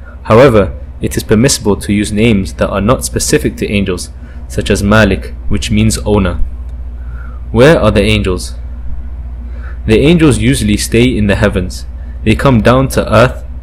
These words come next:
when Allah orders them. They also take things up to the heavens, like the good deeds of the people and the souls of the dead.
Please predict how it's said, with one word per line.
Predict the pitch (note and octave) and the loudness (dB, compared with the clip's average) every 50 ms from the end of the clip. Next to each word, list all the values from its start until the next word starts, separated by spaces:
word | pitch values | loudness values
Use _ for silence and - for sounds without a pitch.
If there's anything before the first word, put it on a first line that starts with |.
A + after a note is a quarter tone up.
| - - - - - - - | -12 -12 -12 -12 -10 -6 -2
when | A2 G#2 G2 | -2 0 0
Allah | G2 G2+ - A2+ A2+ A#2+ G2+ | 0 0 0 2 4 4 4
orders | G2+ G#2 G2 G2 F#2 F#2 | 4 2 2 2 0 -2
them. | - F#2 F2+ F#2 - - - - - - - - - - - - - | -2 -4 -4 -4 -6 -10 -12 -12 -14 -14 -12 -12 -12 -12 -12 -10 -4
They | - G#2+ G#2+ | 0 2 4
also | G2+ B2+ C3+ C#3+ - - G#2+ | 4 6 6 4 4 4 2
take | - - - B2+ A#2+ A#2+ - | 2 2 2 0 0 0 -2
things | - - B2 A#2 G#2+ G2 - - - | -2 0 2 2 2 2 0 -2 -2
up | A#2+ A2 - - | -2 -2 -2 -2
to | - | -2
the | G2 F#2+ F2+ | 0 0 0
heavens, | - A#2 A2+ G#2 G2+ F#2 F#2 - - - | 2 2 0 2 0 -2 -4 -4 -8 -6
like | G2+ F#2+ - - - | -4 -4 -4 -4 -4
the | F#2+ | -4
good | - - A2+ - G2+ | -2 0 0 -2 0
deeds | - - G#2 G#2+ A2 A2 G#2+ G#2+ - - - - - - | 0 0 2 2 2 0 -2 -4 -6 -8 -10 -10 -8 -6
of | G2+ - | -4 -2
the | - F#2 | -2 -2
people | - - G#2 F#2+ - - F#2 F#2 - - - - - - - - | -2 0 -2 0 0 0 -2 -2 -2 -6 -10 -12 -12 -12 -10 -4
and | - G#2+ G#2 | 0 2 2
the | G2+ | 2
souls | - - - G#2+ A2 A2+ A2+ A2+ A2 - | 2 2 4 4 6 6 4 2 0 -2
of | G2+ G2+ - | -4 -2 0
the | - | 0
dead. | - - - F2 - - | 2 2 2 0 0 -2